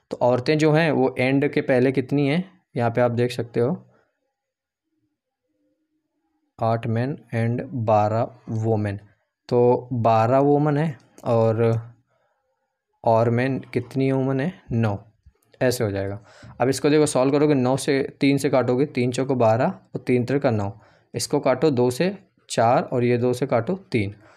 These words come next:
अब देखिए, ये चार है, ये चार है।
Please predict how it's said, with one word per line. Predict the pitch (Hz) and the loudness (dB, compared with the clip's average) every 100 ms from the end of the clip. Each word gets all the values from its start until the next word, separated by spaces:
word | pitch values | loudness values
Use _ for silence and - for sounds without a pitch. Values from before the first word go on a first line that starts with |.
| _ _ _ | _ _ _
अब | 135 | -2
देखिए, | 139 143 | 0 2
ये | 151 151 | 4 4
चार | 151 - 123 131 143 | 0 0 2 4 2
है, | 147 175 185 | 2 0 -4
ये | 135 135 | -2 -2
चार | 135 110 104 104 | 0 -2 0 -2
है। | 110 | -8